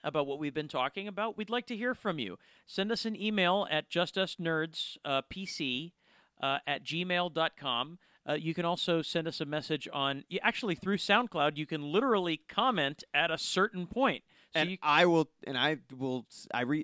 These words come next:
Speaker 2: I look every day, and there will be a message at least for one of us.
Speaker 1: Yeah, absolutely. Uh, so let, let's hear from you. Um, are you an artist? Do you draw? We'd like to actually see some of your artwork. We'll put, throw it up on our, uh, jet, well, not throw it up, but not throw up,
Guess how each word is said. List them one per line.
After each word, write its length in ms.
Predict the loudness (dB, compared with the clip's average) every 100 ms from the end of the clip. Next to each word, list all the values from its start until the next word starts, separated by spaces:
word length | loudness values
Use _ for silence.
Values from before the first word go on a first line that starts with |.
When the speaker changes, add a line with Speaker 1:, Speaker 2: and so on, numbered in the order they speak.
| 0
Speaker 2:
I 140 | -2
look 200 | -2 -2
every 200 | -2 0
day, 320 | 2 2 2
and 260 | -2 -4 -2
there 140 | 0
will 180 | 2 2
be 120 | 2
a 40 | 2
message 420 | 2 0 -2 -2
at 80 | -2
least 220 | -2 -2
for 140 | -2
one 160 | 0 0
of 60 | 0
us. 300 | 0 -4 -6
Speaker 1:
Yeah, 240 | 2 4
absolutely. 640 | 6 4 4 0 0 2 2
Uh, 80 | 2
so 180 | 2 2
let, 240 | 2 0 -2
let's 220 | -6 -4
hear 180 | -4 -4
from 220 | -4 -2
you. 100 | -2 2
Um, 200 | 0 0 _ _
are 80 | 2
you 160 | 2 4
an 80 | 6
artist? 380 | 4 2 -4
Do 80 | -4
you 100 | -4
draw? 460 | -2 2 4 4 2
We'd 180 | -2 -2
like 220 | -2 -2
to 180 | -2 -2
actually 300 | -4 -4 -6
see 180 | -2
some 220 | -2 0 2
of 40 |
your 140 | 2
artwork. 440 | 4 2 2 -2 -2
We'll 100 | -4
put, 400 | -2 -2 -4 -6
throw 220 | 0 4
it 60 | 6
up 180 | 4 2
on 160 | 0
our, 320 | 2 2 2 2
uh, 100 | 0 -6 _ _
jet, 200 | -4 -4
well, 120 | -4 -6
not 160 | -6 -6
throw 180 | -2 0
it 60 |
up, 160 | -2 -6 -8
but 140 | -8 -8
not 200 | -10 -6
throw 180 | -6
up, 120 | -6